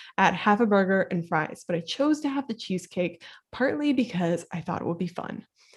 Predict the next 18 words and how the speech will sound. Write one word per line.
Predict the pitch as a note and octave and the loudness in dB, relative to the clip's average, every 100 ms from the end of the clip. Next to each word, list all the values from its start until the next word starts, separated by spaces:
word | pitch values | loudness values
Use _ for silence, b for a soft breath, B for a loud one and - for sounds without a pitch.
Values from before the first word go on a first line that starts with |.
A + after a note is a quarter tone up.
| b b b | b b b
Um, | G3 - | 0 2
and | |
I | G3 | 0
thought | G#3+ G3+ | 4 4
it | G3 | 4
would | G3 | 2
be | G3+ | 2
enjoyable. | F#3 F3+ F3+ E3 - - G3+ - _ _ _ _ _ _ _ | 2 0 0 -2 -2 -6 -6 -10 _ _ _ _ _ _ _
Another | A3+ A3+ D4 F#4+ | 4 6 8 6
good | C#4+ A3+ G#3 | 4 4 4
reason | F#3+ F3+ - F3 A#3+ C#4+ - _ _ | 0 -2 0 2 4 2 -2 _ _
to | - G#3+ G3 F#3 - - _ - | -8 0 2 2 0 -10 _ 0
eat | A3 A3+ - | 2 2 2
or | G#3+ - | 2 8
overeat, | G#3+ G#3 G3 G3 A#3 | 6 8 4 4 0
purposefully | - G3+ A3 - A3+ A#3+ | -2 -2 -2 -2 -2 0
overeat, | G#3 G3+ E3+ E3 B3 B3+ B B B | 0 2 0 2 -2 -4 B B B
is | G3+ G3 G3 | 2 2 2